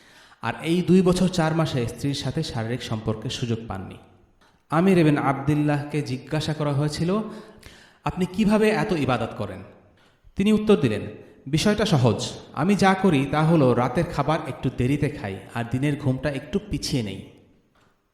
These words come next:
আসলে মহৎ ব্যক্তিদের জন্যই আল্লাহর ইবাদত করা সহজ। আরেকবার তিনি বলেন, "যখন আমি ক্লান্ত হয়ে যাই, তখন আমি জাহান্নামের কথা চিন্তা করি। জাহান্নাম আমার চোখ থেকে ঘুম কেড়ে নেয় আর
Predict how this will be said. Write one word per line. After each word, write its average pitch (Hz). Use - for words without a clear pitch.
আসলে 208
মহৎ 180
ব্যক্তিদের 190
জন্যই 170
আল্লাহর 143
ইবাদত 135
করা 127
সহজ। 104
আরেকবার 185
তিনি 165
বলেন, 120
"যখন 156
আমি 185
ক্লান্ত 156
হয়ে 185
যাই, 185
তখন 156
আমি 156
জাহান্নামের 139
কথা 117
চিন্তা 107
করি। 98
জাহান্নাম 175
আমার 143
চোখ 151
থেকে 151
ঘুম 156
কেড়ে 127
নেয় 95
আর 139